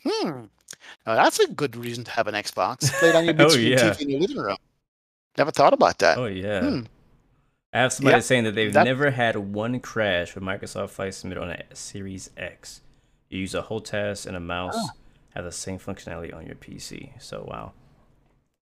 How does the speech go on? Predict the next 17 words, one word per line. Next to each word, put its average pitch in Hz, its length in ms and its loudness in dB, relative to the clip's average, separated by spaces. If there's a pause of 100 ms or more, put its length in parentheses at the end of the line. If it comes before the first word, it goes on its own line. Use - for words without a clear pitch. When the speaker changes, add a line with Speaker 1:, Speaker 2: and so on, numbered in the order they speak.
(460)
Speaker 1:
Wow. 127 500 4
Speaker 2:
So 92 60 -6
it's 90 100 -8
definitely 110 280 2
a 104 40 0
Speaker 1:
That's 104 100 2
Speaker 2:
mix. - 300 -6
Speaker 1:
interesting. 107 120 -14
It's - 100 -10
about 131 260 4
cost. - 340 -2 (640)
Definitely 175 400 8
a 165 40 10
mix 151 400 2
on 123 160 2
that, 113 280 6
Speaker 2:
And 127 120 4